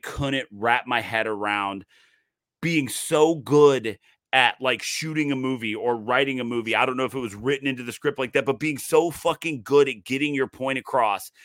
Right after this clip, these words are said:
that you can drive home your message with a coffee cup. It, it, it blew me away. That was one of those moments where I go, "Things like this are why I can't make movies."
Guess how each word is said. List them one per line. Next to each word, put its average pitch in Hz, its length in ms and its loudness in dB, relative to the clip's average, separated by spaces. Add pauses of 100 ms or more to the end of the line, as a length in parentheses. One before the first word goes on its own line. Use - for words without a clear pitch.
(240)
that 131 180 -2
you 143 140 -4
can 139 280 -4
drive 131 880 -2
home 131 680 -4
your 117 200 -4
message 110 720 -6 (400)
with 117 220 -4
a 113 60 -2
coffee 135 680 -12 (160)
cup. - 260 -10 (640)
It, 143 260 2 (100)
it, 151 220 -6
it 135 320 -8
blew 135 500 -2
me 135 180 -2
away. 117 400 -2 (100)
That 131 240 4
was 175 180 -6
one 160 160 -2
of 151 100 -4
those 143 220 2
moments 135 420 -6
where 127 120 -2
I 117 100 0
go, 110 160 -2
"Things 151 380 -4
like 156 180 -2
this 143 240 0
are 139 80 0
why 123 300 2
I 127 120 2
can't 131 360 -6
make 107 200 -2
movies." 95 500 -10